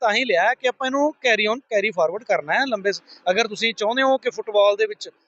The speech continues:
ਜਾਂ ਸਪੋਰਟਸ ਦੇ ਵਿੱਚ ਕੋਈ ਤਬਦੀਲੀ ਆਵੇ, ਕੋਈ ਲੈਵਲ ਅੱਪ ਦੀ ਗੱਲ ਹੋਵੇ, ਤਾਂ ਇਸ ਤਰ੍ਹਾਂ ਦੇ ਉਪਰਾਲੇ ਆਪਾਂ ਨੂੰ ਕਰਨੇ ਪੈਣੇ।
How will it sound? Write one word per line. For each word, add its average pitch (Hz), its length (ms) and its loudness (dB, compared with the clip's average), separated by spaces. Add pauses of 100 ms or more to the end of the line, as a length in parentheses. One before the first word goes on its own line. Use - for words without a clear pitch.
(180)
ਜਾਂ 208 100 2
ਸਪੋਰਟਸ 214 360 0
ਦੇ 247 60 2
ਵਿੱਚ 226 160 -4
ਕੋਈ 220 340 2 (360)
ਤਬਦੀਲੀ 214 460 0
ਆਵੇ, 208 340 4
ਕੋਈ 233 240 -6
ਲੈਵਲ 196 360 2
ਅੱਪ 196 160 -4
ਦੀ 196 160 -8
ਗੱਲ 180 160 0
ਹੋਵੇ, 180 220 -6
ਤਾਂ 247 160 -4
ਇਸ 208 80 -4
ਤਰ੍ਹਾਂ 208 180 -2
ਦੇ 220 80 0
ਉਪਰਾਲੇ 180 340 -4
ਆਪਾਂ 196 160 -12
ਨੂੰ 302 80 -18
ਕਰਨੇ 165 300 0
ਪੈਣੇ। 123 300 -20